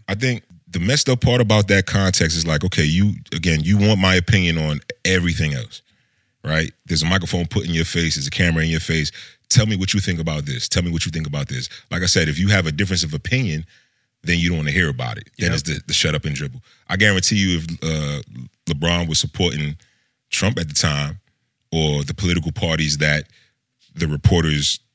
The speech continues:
Speaker 1: were, uh, commentating on,
Speaker 2: Yeah.
Speaker 1: it wouldn't have been a shut up and dribble. It would have
Speaker 2: No.
Speaker 1: been like, "LeBron James supports this," you know what I mean? And that's,
Speaker 2: No.
Speaker 1: that's the different dynamic that I think we're kinda screwed with because we're always typecast into a certain, we're viewed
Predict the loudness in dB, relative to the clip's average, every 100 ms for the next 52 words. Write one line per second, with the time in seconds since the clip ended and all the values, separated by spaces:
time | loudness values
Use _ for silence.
0 | -8 -4 -2 -2 -4 -6 -8 -12 -18 _
1 | _ _ -2 0 0 0 -2 -4 -6 -6
2 | -12 _ -4 -4 -4 -10 _ -2 2 2
3 | 4 2 4 2 0 -2 -6 -8 -10 -2
4 | 0 2 2 0 -2 -2 -2 -2 0 0
5 | -2 0 0 2 0 0 0 -2 -2 0
6 | 0 2 2 2 -4 -10 -2 0 0 0
7 | 0 0 0 0 2 2 0 0 0 0
8 | 2 2 0 -6 _ _ _ _ -6 0
9 | 0 2 0 2 4 2 2 2 2 0
10 | 0 2 2 2 -2 -6 _ _ _ 0
11 | 0 4 4 4 0 0 0 0 0 -2
12 | -2 0 0 2 2 2 0